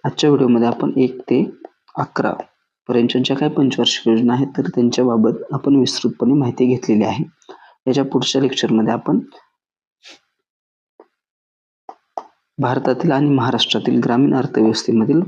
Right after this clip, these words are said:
भाग दोन या ठिकाणी पाहणार आहोत. आणि या पि-, व्हिडिओची पीडीएफ लिंक तुम्हाला पाहिजे असेल, तर तुम्ही ती Telegram चॅनलवर जाऊन डाउनलोड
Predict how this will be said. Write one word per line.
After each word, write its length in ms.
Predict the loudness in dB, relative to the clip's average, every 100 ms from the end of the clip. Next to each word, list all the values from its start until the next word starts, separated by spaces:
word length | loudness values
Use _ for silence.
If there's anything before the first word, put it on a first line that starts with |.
| 0
भाग 240 | 0 0 0
दोन 220 | 2 2
या 60 | 0
ठिकाणी 360 | -4 0 0 0 -6 -20 _ -8
पाहणार 340 | -2 0 0
आहोत. 220 | -2 -6 -8 _ _ _ _ -18 -4
आणि 180 | 2 2
या 80 | 2
पि-, 200 | 0 -2
व्हिडिओची 600 | -2 0 2 4 4 0
पीडीएफ 320 | 0 2 2
लिंक 220 | 2 2
तुम्हाला 240 | 2 0 0
पाहिजे 280 | -2 0 0
असेल, 360 | -2 -2 -2
तर 60 | -4
तुम्ही 280 | 0 0 0
ती 120 | 0
Telegram 480 | 2 2 2 0 0
चॅनलवर 420 | 0 -2 0 0
जाऊन 260 | 2 2 0 -2 _ _ -2
डाउनलोड 340 | 0 2 2